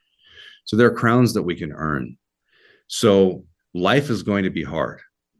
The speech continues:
You know, um, I love that John Wayne quote, "Life is hard, but it's a lot harder if you're stupid." <laughs> But let me go back to Ephesians two eight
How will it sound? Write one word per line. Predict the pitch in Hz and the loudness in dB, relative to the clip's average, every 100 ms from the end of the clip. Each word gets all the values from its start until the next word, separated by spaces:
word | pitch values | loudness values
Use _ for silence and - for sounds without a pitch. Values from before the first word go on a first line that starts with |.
| _ _ | _ _
You | 80 | -8
know, | 76 76 73 | -6 -6 -6
um, | 80 73 76 - | -6 -6 -8 -6
I | |
love | 90 85 | -4 -2
that | 78 | -2
John | 76 76 76 | -2 -2 -2
Wayne | 76 73 | -4 -4
quote, | 80 73 73 82 | -6 -6 -6 -4
"Life | 82 82 | -2 -2
is | 76 | -6
hard, | - 80 82 | -4 -2 -2
but | 82 | -4
it's | 73 | -8
a | 76 | -6
lot | 76 | -4
harder | 76 82 78 | -2 -2 -4
if | 76 | -6
you're | |
stupid." | 71 85 80 90 - _ _ _ | -8 -8 -6 -8 -10 _ _ _
<laughs> | - 254 - 269 - - - 175 208 - 262 - - - - 262 - - - - | -2 -2 -2 -4 -2 -2 0 -2 -2 0 0 -2 -4 -6 -6 -8 -8 -14 -20 -4
But | - 107 - - - - - _ _ _ | 0 0 0 -12 -20 -20 -20 _ _ _
let | - | -2
me | 165 | 4
go | 139 | 4
back | 98 92 90 | 4 2 0
to | - 87 | -6 -6
Ephesians | 90 92 85 - | -2 -4 -4 -8
two | - 85 | -6 -2
eight | 80 73 | -2 -4